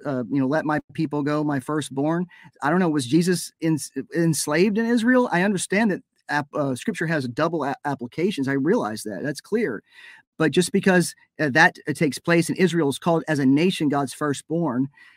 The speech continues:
uh, that doesn't mean somehow that's Christ. Is Christ called Israel? Perhaps in certain places. Certainly he fulfills certain things, but that doesn't mean that in other aspects, scriptures are not referring directly to the nation of Israel, the people of Israel. It isn't either or. It's God's faithfulness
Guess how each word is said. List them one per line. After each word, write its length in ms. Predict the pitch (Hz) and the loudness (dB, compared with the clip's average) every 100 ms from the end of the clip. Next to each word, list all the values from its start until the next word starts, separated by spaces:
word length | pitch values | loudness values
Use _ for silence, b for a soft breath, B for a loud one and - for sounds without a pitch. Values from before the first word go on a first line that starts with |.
| b | b
uh, 140 | 127 127 | -4 -4
that 180 | 147 160 | -4 -4
doesn't 240 | 175 160 160 | -2 0 0
mean 140 | 151 | 0
somehow 300 | - 143 139 | 0 0 0
that's 200 | 127 - | -2 -4
Christ. 360 | - 180 117 - | 0 0 0 -2
Is 160 | 165 - | -4 -2
Christ 420 | 180 180 170 - | 2 2 0 -4
called 300 | 185 196 202 | 2 2 4
Israel? 340 | 202 196 214 | 2 4 0
Perhaps 480 | 202 170 175 151 - | -2 -4 0 0 -2
in 80 | 156 | -4
certain 300 | 147 - 123 | -2 -4 -4
places. 520 | 123 123 135 185 202 B B | -4 -4 -2 -2 -4 B B
Certainly 240 | 202 156 | -2 0
he 100 | 156 | -2
fulfills 460 | 139 127 - 220 190 | -2 -4 0 2 2
certain 240 | 254 - | 0 -2
things, 220 | 131 147 160 | 0 0 2
but 80 | |
that 140 | 190 196 | 2 4
doesn't 260 | 214 233 | 4 2
mean 300 | 175 160 165 156 B | 4 4 2 -2 B
that 140 | - 151 | -4 0
in 120 | 165 | 0
other 260 | - 226 170 | 4 4 4
aspects, 600 | 147 147 - 151 139 - - | 2 0 0 -2 -2 -6 -12
scriptures 520 | - 175 139 147 127 _ - | -4 -4 -2 -4 -6 _ -4
are 140 | 143 | 0
not 200 | 143 147 | 2 0
referring 400 | 147 139 170 156 | -2 -2 0 2
directly 380 | 131 143 170 156 | 2 0 0 -2
to 160 | 143 147 | -2 0
the 80 | 131 | 2
nation 320 | 135 135 143 | 2 0 -2
of 60 | 127 | -4
Israel, 320 | 127 127 123 B - | -2 -2 -4 B -10
the 60 | |
people 300 | - 135 127 127 | 0 0 0 -6
of 100 | - | 0
Israel. 340 | 170 165 135 | 0 2 2
It 120 | 143 | 2
isn't 240 | 175 175 160 | 2 2 0
either 260 | 165 151 | 0 0
or. 360 | 156 160 113 - _ B B | 0 -2 -4 -8 _ B B
It's 140 | 160 - | -4 2
God's 260 | 165 160 | 2 2
faithfulness 520 | - 160 156 156 143 | 2 -2 0 -2 -2